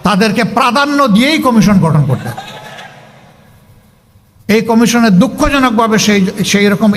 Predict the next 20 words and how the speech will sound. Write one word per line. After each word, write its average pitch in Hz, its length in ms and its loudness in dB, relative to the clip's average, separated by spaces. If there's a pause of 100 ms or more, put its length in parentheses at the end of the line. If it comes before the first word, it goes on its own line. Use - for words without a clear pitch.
একজন 208 460 -2
নারীকেও 170 380 0
রাখা 131 220 -2
হয়নি। 110 280 -2 (1600)
এখানেই 240 380 0
তো 254 120 0
এটা 220 200 2
পক্ষপাত 196 460 0
দুষ্ট। - 320 -2 (1600)
আমরা 190 180 2
এটা 190 160 0
মানব 156 300 0
না, 104 120 -4 (380)
আমাদের 180 300 2
সাফ 196 380 0
কথা, 196 200 -2
এটা 175 220 2
মানব 170 360 4
না 165 120 2
আমরা। 113 240 -6